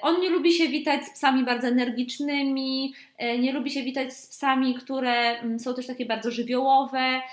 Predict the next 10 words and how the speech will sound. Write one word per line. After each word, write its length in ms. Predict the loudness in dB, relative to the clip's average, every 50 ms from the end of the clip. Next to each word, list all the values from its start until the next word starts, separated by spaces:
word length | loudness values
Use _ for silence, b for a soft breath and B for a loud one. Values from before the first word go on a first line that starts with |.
| B B B B
e, 160 | -4 -4 -4
które 280 | -4 -4 -4 -2 -2 0
też 160 | 0 -2 -2
do 100 | 0 0
niego 240 | 2 2 2 2 0
podchodzą 440 | -2 -4 -6 -2 -2 -2 -2 -2 -4
w 40 |
taki 500 | -4 -6 -6 -6 -4 -2 -2 -2 -2 -4 -6
bardzo, 400 | -4 -2 0 0 0 0 -2 0 0 0 0 -2 -6 -10 -10
hmm, 220 | -8 -8 -8 -12